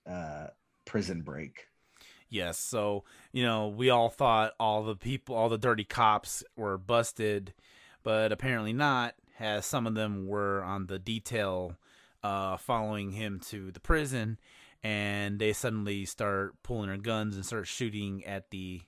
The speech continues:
Speaker 2: non-corrupted guards and cops that were taking Kingpin to prison. Um, and then, uh,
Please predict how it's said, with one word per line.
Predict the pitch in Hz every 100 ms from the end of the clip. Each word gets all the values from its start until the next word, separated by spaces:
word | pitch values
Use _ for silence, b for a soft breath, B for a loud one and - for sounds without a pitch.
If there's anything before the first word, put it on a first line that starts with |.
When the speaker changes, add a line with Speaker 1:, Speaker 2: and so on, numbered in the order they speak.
| -
Speaker 2:
non-corrupted | 139 214 170 127 - 113 104 - 104 87 - _ _ _ -
guards | 110 92 90 92 90
and | 90
cops | - 87 82 - -
that | 90
were | 82 87 82 B B B B -
taking | 101 92 92
Kingpin | 85 98 87 98 90
to | 85
prison. | - 95 90 95 95 B B B B B -
Um, | 107 98 95 92 90 82 - _ _ _ - _ -
and | 107 107
then, | 104 98 95 98 95
uh, | 95 92 90 90 90 85